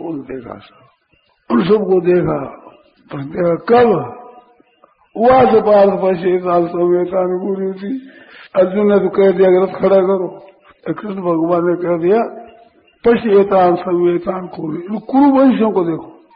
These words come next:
अब कुरुवंश दोनों, धृतराष्ट्र की सेना भी कुरुवंशी, पांडवों की सेना भी कुरुवंशी,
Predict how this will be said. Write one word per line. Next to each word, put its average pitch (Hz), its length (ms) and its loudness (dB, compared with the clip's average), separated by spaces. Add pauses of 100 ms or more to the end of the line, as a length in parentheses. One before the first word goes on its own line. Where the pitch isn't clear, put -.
(420)
अब 190 240 -4
कुरुवंश 220 340 -2
दोनों, 202 720 -4 (600)
धृतराष्ट्र 165 600 -6
की - 20 -4
सेना 180 360 -2
भी 180 140 -8
कुरुवंशी, 202 600 -12 (400)
पांडवों 185 380 -4
की 175 60 -8
सेना 196 160 -10
भी 196 140 -12
कुरुवंशी, 214 760 -12